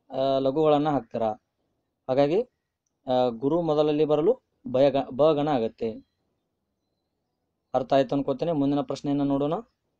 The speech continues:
ಕಮಲ ಪದವು ಈ ಅಕ್ಷರ ಗಣವಾಗಿದೆ ಅಂತ ಇದೆ. ಯಾವ ಒಂದು ಅಕ್ಷರ ಗಣ ಆಗುತ್ತೆ ನೋಡಿ, ಅದಕ್ಕೆ ಒಂದು ನೀವು, ಆ, ಗುರು ಲಘುಗಳನ್ನ ಹಾಕಿಬಿಟ್ಟು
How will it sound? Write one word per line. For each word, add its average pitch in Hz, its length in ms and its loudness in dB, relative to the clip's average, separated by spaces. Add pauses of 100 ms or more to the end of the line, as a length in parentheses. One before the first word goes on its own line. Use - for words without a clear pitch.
(2250)
ಕಮಲ 185 420 4
ಪದವು 160 440 4
ಈ 151 200 2
ಅಕ್ಷರ 156 320 2
ಗಣವಾಗಿದೆ 143 400 2
ಅಂತ 139 140 -2
ಇದೆ. 147 480 -2
ಯಾವ 131 260 4
ಒಂದು 151 220 2
ಅಕ್ಷರ 139 240 -2
ಗಣ 139 120 0
ಆಗುತ್ತೆ 139 220 -2
ನೋಡಿ, 143 200 0
ಅದಕ್ಕೆ 135 360 -2
ಒಂದು 135 180 0
ನೀವು, 143 320 -2 (1160)
ಆ, 131 80 2 (520)
ಗುರು 143 260 0
ಲಘುಗಳನ್ನ 143 520 2
ಹಾಕಿಬಿಟ್ಟು 131 500 -4